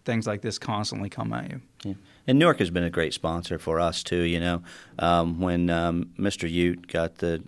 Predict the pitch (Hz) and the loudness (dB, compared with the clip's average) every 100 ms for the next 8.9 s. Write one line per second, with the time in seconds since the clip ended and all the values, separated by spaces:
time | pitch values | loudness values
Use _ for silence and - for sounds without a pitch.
0 | - 82 82 82 80 87 - 87 82 87 | -10 -6 -4 -6 -6 -8 -8 -6 -4 0
1 | 85 82 85 82 - 85 80 - 87 87 | 2 2 -2 -6 -6 -6 -4 -4 -4 -4
2 | 85 - 87 87 80 - 85 82 82 - | -4 -4 -2 -2 -4 -2 -2 -2 -6 -12
3 | - - - 85 85 82 80 - 73 82 | -20 -20 -4 0 2 2 -2 -4 -2 0
4 | 85 80 80 - 85 85 78 82 82 76 | 0 0 -4 -4 -2 -2 -2 -4 -4 -4
5 | - 85 - - - _ 90 90 85 78 | -2 -2 -2 -6 -12 _ 2 2 2 0
6 | 87 85 95 143 101 82 80 85 82 80 | 2 2 4 4 4 2 0 0 0 -2
7 | 78 87 82 78 - 76 76 73 71 92 | 0 2 2 0 -2 2 2 2 2 4
8 | 98 78 73 76 69 - 78 80 | 4 4 2 -2 0 -2 -2 -2